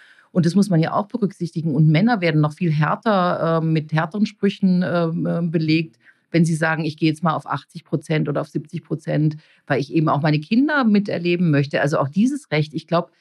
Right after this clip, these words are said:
dass wenn wir da dran arbeiten, dass Unternehmen da flexibler werden und mehr Mobile und Remote möglich ist, dass das auch für die Männer natürlich ein totaler Zugewinn ist, ja. Und ich sehe im Moment beide Extreme. Ich hab eine Firma, die beschäftigen sich grad intensiv damit,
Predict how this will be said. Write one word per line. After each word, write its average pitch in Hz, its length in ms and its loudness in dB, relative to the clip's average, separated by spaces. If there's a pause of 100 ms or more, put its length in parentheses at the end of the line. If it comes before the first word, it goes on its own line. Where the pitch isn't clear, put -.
(260)
dass 160 200 -4
wenn 170 180 2
wir 165 100 2
da 151 200 -2
dran 147 200 0
arbeiten, 220 580 0
dass 160 140 -4
Unternehmen 156 480 0
da 151 100 -2
flexibler 214 640 -2
werden 185 300 0
und 151 200 4
mehr 156 220 4
Mobile 156 520 0
und 147 140 -2
Remote 147 400 0
möglich 262 400 -2
ist, 196 180 -2 (400)
dass 151 160 -4
das 160 160 -8
auch 139 140 -6
für - 160 -4
die 143 140 0
Männer 175 260 2
natürlich 185 320 0
ein 156 60 -2
totaler 165 420 -2
Zugewinn 135 800 0
ist, 123 380 -6
ja. 151 220 -2
Und 170 200 2 (320)
ich 226 220 -2
sehe 277 160 -4
im 233 60 2
Moment 190 320 2
beide - 300 -4
Extreme. 233 460 -2
Ich 175 100 -2
hab 156 140 -4
eine 196 240 0
Firma, 214 360 0
die 175 100 -2
beschäftigen 165 500 -4
sich 151 160 -4
grad - 200 -12
intensiv 226 460 2
damit, 190 380 -2